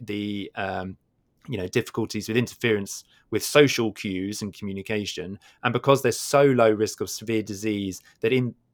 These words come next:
those age groups really, you know,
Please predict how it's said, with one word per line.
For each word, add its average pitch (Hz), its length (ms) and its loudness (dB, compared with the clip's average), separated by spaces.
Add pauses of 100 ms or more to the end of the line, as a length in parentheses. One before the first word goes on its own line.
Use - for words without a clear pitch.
those 135 320 6
age 123 320 2
groups 101 320 -4
really, 98 640 0 (360)
you 113 120 -2
know, 92 240 0